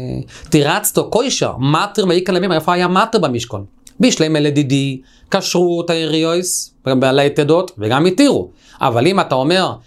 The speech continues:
שהחוטים, איפה התירו את החוטים? וכי תימא, מה אתה, מה תרצה לענות לי?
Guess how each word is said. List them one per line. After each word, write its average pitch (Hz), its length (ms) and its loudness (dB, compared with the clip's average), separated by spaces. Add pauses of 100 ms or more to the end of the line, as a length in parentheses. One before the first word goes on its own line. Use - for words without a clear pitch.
(100)
שהחוטים, 123 640 -2 (160)
איפה 147 240 -2
התירו 196 320 0
את 226 80 -4
החוטים? 220 360 -4 (1000)
וכי 220 260 -2
תימא, 180 440 0
מה 127 140 0
אתה, 175 220 -2
מה 131 160 -2
תרצה 175 280 -4
לענות 117 400 -4
לי? 190 120 -4